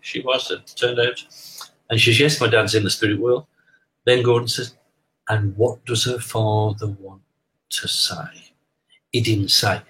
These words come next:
"Give me his physical description, tell me how he died, tell me his personality and character,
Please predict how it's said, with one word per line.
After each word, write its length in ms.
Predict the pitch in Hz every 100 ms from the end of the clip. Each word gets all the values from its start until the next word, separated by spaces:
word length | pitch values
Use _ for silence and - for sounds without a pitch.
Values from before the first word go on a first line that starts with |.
| _ _
"Give 200 | 113 110
me 100 | 101
his 140 | 98 -
physical 440 | 101 - - 95
description, 880 | - - - - - - - 110 - _ _
tell 320 | - 214 -
me 100 | 110
how 220 | 107 107 101 - 104 95 87
he 200 | 98 131
died, 60 | - - - - _ _
tell 320 | - 135 131
me 100 | 120
his 120 | 117
personality 840 | - 127 123 113 117 110 110 - 107
and 80 | 104
character, 640 | 110 101 92 - - 120